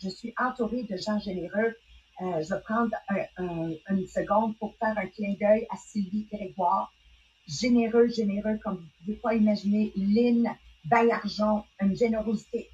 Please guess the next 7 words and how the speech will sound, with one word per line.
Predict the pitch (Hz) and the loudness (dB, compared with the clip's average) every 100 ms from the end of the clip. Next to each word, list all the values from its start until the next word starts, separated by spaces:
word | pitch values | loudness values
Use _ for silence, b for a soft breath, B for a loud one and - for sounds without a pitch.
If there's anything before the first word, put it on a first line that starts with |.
| - | -2
incroyable. | 240 - 208 202 208 208 | -2 0 0 0 0 0
La | 208 226 233 | 0 0 0
Flèche | 247 233 - | -4 -4 0
Morin, | 214 208 214 214 | 0 2 0 0
une | 208 | 0
générosité | 202 208 208 214 - 233 - | 0 2 0 -2 -4 -8 -4
incroyable. | 240 - 214 220 | -6 -2 -2 -2